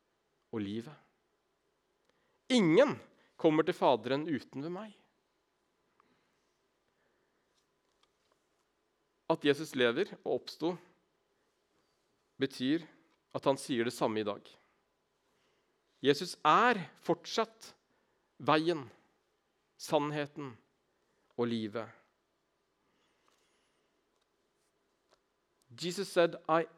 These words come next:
am the way and the truth and the life." Jesus es el camino, la verdad y la vida. Jesus es de cala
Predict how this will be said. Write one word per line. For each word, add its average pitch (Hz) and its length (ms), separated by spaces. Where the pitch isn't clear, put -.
am 170 440
the 147 100
way 113 400
and 120 160
the 123 60
truth 123 560
and 123 460
the 117 140
life." 113 560
Jesus 147 340
es - 200
el 147 100
camino, 135 400
la 135 100
verdad 123 380
y 123 60
la 123 100
vida. 131 300
Jesus 127 340
es 135 120
de - 120
cala 123 340